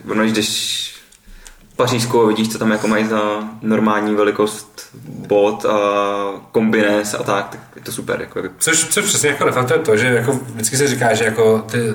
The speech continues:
Speaker 2: trendy jako určují ty hlavní velký značky, a přesně jsme to jako viděli u Dioru, viděli jsme to, viděli jsme to přesně u Moncleru, všichni mají jako velký bundy, široký péřovky, Virgil to dělá u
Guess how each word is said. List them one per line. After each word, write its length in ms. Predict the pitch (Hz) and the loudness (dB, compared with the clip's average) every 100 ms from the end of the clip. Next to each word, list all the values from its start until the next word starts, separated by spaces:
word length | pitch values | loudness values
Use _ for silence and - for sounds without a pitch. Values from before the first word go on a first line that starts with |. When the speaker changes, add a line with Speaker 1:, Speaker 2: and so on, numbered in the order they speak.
| - - | -6 -6
Speaker 2:
trendy 280 | 113 110 110 | -2 2 2
jako 440 | 107 117 110 110 | 2 0 2 2
určují 400 | 113 110 - 113 | 0 -2 -2 -2
ty 80 | 117 | 0
hlavní 300 | 113 104 110 | -2 0 0
velký 260 | 107 110 | -2 -2
značky, 320 | 120 123 - 110 | -4 -2 -2 -4
a 40 | |
přesně 220 | - - | -2 -4
jsme 80 | 107 | -2
to 80 | 107 | 0
jako 200 | 104 107 | 0 -2
viděli 280 | 107 107 110 | 0 2 2
u 120 | 104 | 2
Dioru, 380 | 104 107 110 117 | 2 4 4 2
viděli 240 | 107 104 107 | 0 2 0
jsme 180 | - | 0
to, 380 | 110 117 110 107 - - - - | 0 2 4 2 -2 -12 -14 -4
viděli 180 | 110 110 | 0 0
jsme 120 | 113 | 0
to 60 | |
přesně 280 | 110 - 120 | -2 -2 -2
u 80 | 110 | 0
Moncleru, 680 | 107 110 120 113 113 110 110 - - - | 0 2 2 2 2 2 0 -6 -10 -14
všichni 340 | - - 113 113 | -6 -4 0 0
mají 300 | 113 110 110 | 2 2 2
jako 200 | 113 113 | 0 0
velký 380 | 110 104 - 123 | 0 0 -2 -4
bundy, 680 | 117 113 110 120 120 120 120 | 0 0 2 2 2 0 0
široký 720 | 117 123 117 117 120 120 117 | 0 0 0 0 0 0 0
péřovky, 1040 | 113 120 113 120 117 - 120 117 117 110 - - - | 0 0 0 0 -2 -4 -2 2 2 0 -4 -10 0
Virgil 360 | 107 107 120 | 0 2 0
to 100 | 120 | 0
dělá 200 | 113 | 2
u 60 | 110 | 2